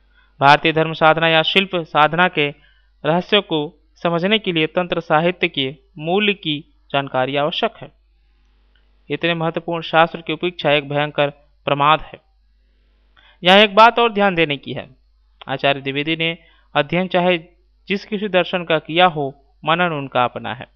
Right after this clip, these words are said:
सभी दर्शनों को उन्होंने अपनी विशिष्ट बौद्धिक दृष्टि से देखा, परखा और समझा है।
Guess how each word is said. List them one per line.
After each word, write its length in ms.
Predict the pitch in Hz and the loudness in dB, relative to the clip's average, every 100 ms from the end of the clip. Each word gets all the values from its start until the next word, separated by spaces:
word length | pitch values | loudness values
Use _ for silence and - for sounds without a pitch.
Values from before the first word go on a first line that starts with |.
| _ _ _ _ _ _ _ - | _ _ _ _ _ _ _ -4
सभी 160 | 156 165 | -2 2
दर्शनों 360 | 165 - 175 | 0 0 -4
को 80 | 180 | -2
उन्होंने 220 | 170 170 | -4 -2
अपनी 220 | 165 170 160 | -2 -2 -4
विशिष्ट 400 | 160 220 - 156 135 _ 135 | -2 -4 -4 -10 -12 _ -2
बौद्धिक 360 | 147 151 165 | 0 0 -2
दृष्टि 300 | 147 143 180 | -2 -6 -6
से 100 | 180 | -6
देखा, 680 | 156 131 - 165 180 _ _ | -6 -6 -2 -4 -4 _ _
परखा 400 | 151 170 - 196 | 0 2 2 4
और 320 | 139 156 - _ | 4 0 -10 _
समझा 340 | 156 147 165 120 | -4 -4 -2 -4
है। 200 | - | -4